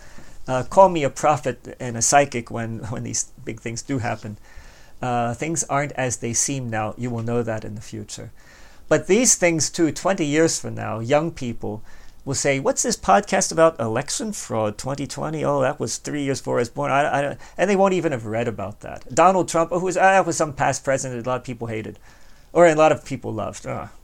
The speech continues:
that's the thing they're gonna be saying, right? Uh, I have other themes that are of much more,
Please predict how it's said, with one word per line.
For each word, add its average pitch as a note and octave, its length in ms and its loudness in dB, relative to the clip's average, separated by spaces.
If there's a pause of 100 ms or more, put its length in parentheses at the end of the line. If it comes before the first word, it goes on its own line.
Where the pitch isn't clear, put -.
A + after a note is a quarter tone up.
(520)
that's D#3+ 180 -4
the C3+ 100 -8
thing C3 220 -6
they're A#2+ 140 -4
gonna A2+ 120 -8
be G#2+ 140 -10
saying, A2 340 -8
right? G#2+ 240 -10 (640)
Uh, C3 60 -2
I B2+ 120 2
have C3+ 120 0
other E3+ 300 4
themes C#3+ 480 -4
that B2 100 -2
are B2 60 -2
of A2+ 180 -8
much C3+ 300 -6
more, A#2 380 -6